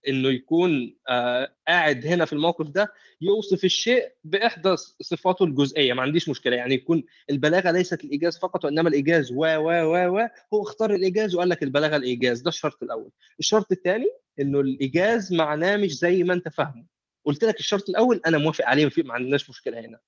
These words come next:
مشكلتي في الشرط الثاني، إذا هو لما قال الإيجاز ما كانش قصده اللي أنا فاهمه كل الناس فاهماه، اللي هو حرفيًا معنى كلمة إيجاز، كان قصده إيه؟ قلت لي كان قصده بكلمة إيجاز مطابقة الكلام لمقتضى الحال. أنا هنا رن في بالي جرس، قلت أنا سمعت الكلمة دي فين قبل كده؟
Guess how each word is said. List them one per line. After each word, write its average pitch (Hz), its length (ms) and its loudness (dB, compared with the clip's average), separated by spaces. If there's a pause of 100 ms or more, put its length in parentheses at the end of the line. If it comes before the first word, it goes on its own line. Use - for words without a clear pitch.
(160)
مشكلتي 208 340 0
في - 60 -10
الشرط - 300 -2
الثاني، 123 420 0 (200)
إذا 139 180 2
هو 214 480 2
لما 139 240 2
قال 170 140 2
الإيجاز 156 380 0
ما 147 60 0
كانش - 240 -6
قصده 160 300 -4
اللي 143 120 0
أنا 147 120 2
فاهمه 160 380 0
كل 156 200 0
الناس 147 280 0
فاهماه، 147 380 0
اللي 135 180 0
هو 151 100 0
حرفيًا 160 640 0
معنى 143 280 0
كلمة 143 360 -2
إيجاز، 127 460 2 (220)
كان 151 120 4
قصده 143 380 -2
إيه؟ 143 160 2 (220)
قلت 160 240 2
لي 185 120 4
كان 143 160 0
قصده 147 300 -2
بكلمة 160 400 -2
إيجاز 151 340 0
مطابقة 139 580 -2
الكلام 135 400 0
لمقتضى 147 440 0
الحال. 170 340 0 (320)
أنا - 120 0
هنا 165 300 2 (220)
رن 175 320 2
في 147 100 -12
بالي 190 200 2
جرس، 185 500 -2
قلت 151 200 2
أنا 147 120 2
سمعت 160 260 -2
الكلمة 156 300 0
دي 156 100 0
فين 160 160 -2
قبل 143 280 -4
كده؟ 151 480 0